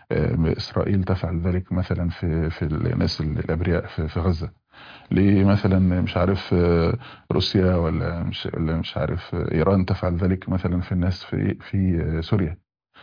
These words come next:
وأشياء من هذا القبيل، حاجة اللي بيسموها معضلة الشر، تمام؟ أو غيرها من الأشياء. فالحقيقة عدم أصلا فهم، فهم، آه، حقائق وجودية كبرى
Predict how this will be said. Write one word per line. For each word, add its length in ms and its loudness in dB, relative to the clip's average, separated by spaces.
وأشياء 380 2
من 100 6
هذا 100 4
القبيل، 440 2
حاجة 280 2
اللي 120 2
بيسموها 480 4
معضلة 320 2
الشر، 380 -4
تمام؟ 260 4
أو 140 4
غيرها 220 6
من 200 6
الأشياء. 560 0
فالحقيقة 600 2
عدم 280 4
أصلا 380 4
فهم، 440 4
فهم، 380 4
آه، 440 -2
حقائق 520 0
وجودية 360 4
كبرى 380 0